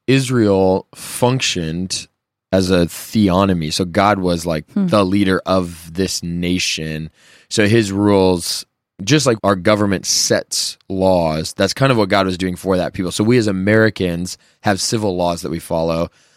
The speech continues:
Speaker 1: They, as the nation of Israel, had civil laws like
Speaker 2: Yeah.
Speaker 1: that,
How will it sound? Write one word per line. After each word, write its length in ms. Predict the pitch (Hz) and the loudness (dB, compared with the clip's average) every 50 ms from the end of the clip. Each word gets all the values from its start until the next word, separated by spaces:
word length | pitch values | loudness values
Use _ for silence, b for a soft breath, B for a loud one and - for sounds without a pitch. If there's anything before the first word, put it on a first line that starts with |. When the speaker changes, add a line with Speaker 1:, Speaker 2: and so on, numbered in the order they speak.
| _ _ _ | _ _ _
Speaker 1:
They, 220 | - 101 113 117 | 0 2 2 2
as 140 | 113 104 95 | 2 0 -2
the 120 | 92 95 87 | -4 -6 -4
nation 680 | 87 90 90 95 107 120 143 156 - - - 107 101 | -4 -4 -2 0 2 2 2 2 0 -2 -2 -2 -2
of 100 | 95 90 87 | -2 -2 -4
Israel, 600 | 90 85 80 85 87 90 87 85 80 76 78 - _ _ _ _ _ | -4 -6 -6 -6 -4 -4 -2 -2 -2 -4 -6 -8 _ _ _ _ _
had 180 | - 107 95 85 | -4 -4 -4 -4
civil 320 | - - 117 101 95 95 90 | -2 -2 -2 0 0 0 0
laws 400 | 87 85 85 82 80 82 95 92 | 0 0 0 -2 -2 -2 -2 0
like 120 | 90 85 | 0 0
Speaker 2:
Yeah. 80 | 82 82 | 0 -2
Speaker 1:
that, 320 | 87 90 82 80 76 - | -2 -2 -2 -4 -4 -6